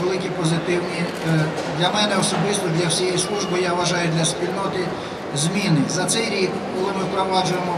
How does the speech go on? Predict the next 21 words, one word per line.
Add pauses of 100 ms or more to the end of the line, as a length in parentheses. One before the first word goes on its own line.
(120)
проєкт, (440)
рівень (100)
довіри (100)
до
Державної
прикордонної
служби (240)
зріс (340)
на
дванадцять
відсотків, (1200)
а (400)
місія
єуам
співпрацю
з
Державною
прикордонною
службою (400)
назвала (320)
як